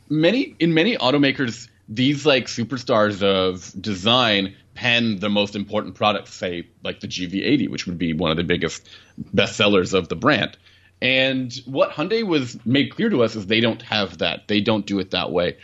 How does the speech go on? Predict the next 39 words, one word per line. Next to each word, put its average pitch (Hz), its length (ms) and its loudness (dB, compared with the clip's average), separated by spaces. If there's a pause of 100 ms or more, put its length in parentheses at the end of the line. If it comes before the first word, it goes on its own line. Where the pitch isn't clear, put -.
(180)
What 123 180 2
they 151 120 6
do 127 220 2
is 123 120 -4
they 104 320 0 (220)
kind 127 180 -4
of 190 80 -6
send 143 200 2
out 139 100 4
a 139 60 0
pitch - 400 -4
to - 140 -10
all 104 200 0
of 117 120 -4
their, 107 440 0 (360)
um, 85 360 -2
design 107 300 2
studios 135 280 2
around 127 180 2
the 135 60 4
world. 82 280 0
And 95 60 0
they 98 40 2
have 104 120 0
three 104 220 2
design 110 300 2
studios, 90 320 -6
one 92 140 -2
in, 90 300 0
um, 80 340 0
North 95 160 2
America, 139 340 4
one 95 180 4
in 82 100 0
Europe, 110 300 4
and 92 140 -2
one 90 180 0
in 82 160 -2
Korea. 82 560 0